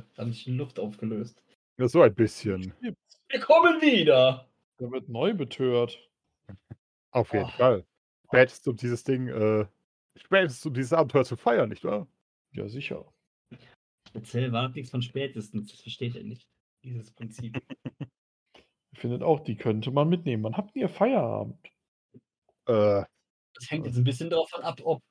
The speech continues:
Speaker 1: äh, die Leute jetzt rausgelassen werden und alle jetzt hier abhauen oder, äh,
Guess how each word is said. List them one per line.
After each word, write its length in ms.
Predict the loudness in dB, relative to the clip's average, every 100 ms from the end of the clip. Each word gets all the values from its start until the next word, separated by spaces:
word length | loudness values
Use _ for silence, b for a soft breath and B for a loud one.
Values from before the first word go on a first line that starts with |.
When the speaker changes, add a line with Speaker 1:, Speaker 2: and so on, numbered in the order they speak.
| -12
Speaker 1:
äh, 580 | -2 0 2 0 0 -2 _ _ _
die 80 | -8
Leute 400 | -4 -2 -2 -2
jetzt 160 | -4 0
rausgelassen 840 | 2 2 0 0 2 0 0 4
werden 280 | 6 4 0
und 100 | -4
alle 200 | -2 -2
jetzt 280 | -4 -8
hier 480 | -6 -2 -2 -2 -6 _ _ -18
abhauen 680 | -10 0 2 4 2 0 -8 _ _ _ _
oder, 480 | -2 2 4 4 2 0 0
äh, 40 | 0